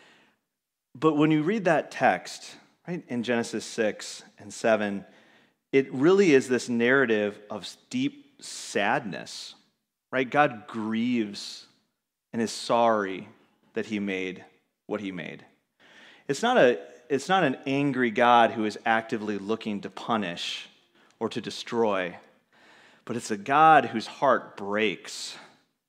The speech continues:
at the violence and the hurt and the pain of the world. That's God's position as he looks at the brokenness of the world.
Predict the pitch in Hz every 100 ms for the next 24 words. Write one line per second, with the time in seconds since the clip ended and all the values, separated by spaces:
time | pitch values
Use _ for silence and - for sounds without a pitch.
0 | - 113 - 101 104 113 120 123 120 113
1 | - - - _ _ _ _ _ - 107
2 | 101 - 120 113 110 - - _ _ 113
3 | 107 - 117 110 107 98 95 101 _ -
4 | 95 95 87 87 90 50 - _ _ _
5 | _ _ _ _ 135 160 160 139 135 123
6 | - 117 98 101 - 87 - _ _ _
7 | - 107 113 98 98 101 98 - - 101
8 | 92 87 92 - 95 87 - - - -
9 | _ 98 92 87 90 85 -